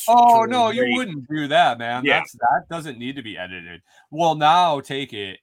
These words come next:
Speaker 1: and
Speaker 2: Clip it
Speaker 1: and,
Speaker 2: and
Speaker 1: uh,
Speaker 2: do stuff.
Speaker 1: yeah, have
Speaker 2: But
Speaker 1: fun with
Speaker 2: although
Speaker 1: it.
Speaker 2: I've looked, I looked at it and it's like, my face is behind that post,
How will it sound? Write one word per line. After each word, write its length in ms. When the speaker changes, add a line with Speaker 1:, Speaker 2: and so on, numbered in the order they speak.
Speaker 1:
and 480
Speaker 2:
Clip 160
it 80
Speaker 1:
and, 220
Speaker 2:
and 100
Speaker 1:
uh, 40
Speaker 2:
do 120
stuff. 240
Speaker 1:
yeah, 420
have 160
Speaker 2:
But 140
Speaker 1:
fun 160
with 120
Speaker 2:
although 300
Speaker 1:
it. 60
Speaker 2:
I've 80
looked, 220
I 60
looked 280
at 220
it 160
and 100
it's 140
like, 340
my 140
face 340
is 100
behind 380
that 220
post, 500